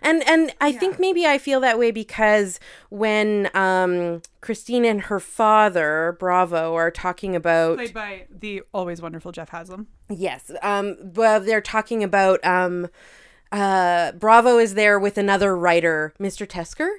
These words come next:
Speaker 1: Um, and they were, they're talking about this kind of, um, profile of, profile of an,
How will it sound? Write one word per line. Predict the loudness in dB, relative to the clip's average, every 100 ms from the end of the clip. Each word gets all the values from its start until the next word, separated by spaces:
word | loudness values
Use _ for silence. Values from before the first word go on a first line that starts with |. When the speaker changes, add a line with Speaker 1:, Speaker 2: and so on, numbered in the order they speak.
| _ -18 -4
Speaker 1:
Um, | 0 2 2 0
and | 0 0
they | 2 2
were, | 2 0
they're | 0 -2
talking | -2 -4 0 0
about | 4 4 4
this | -2 -4
kind | -2 2
of, | 4 2 0 0
um, | 2 4 2 -2 -6
profile | -2 0 0 2 4 4 4 4 0 0
of, | 2 4 4 4 0 -8 -16 -18 _ _ _ _
profile | -6 -4 0 0 2 2
of | -2 -4 -6
an, | -8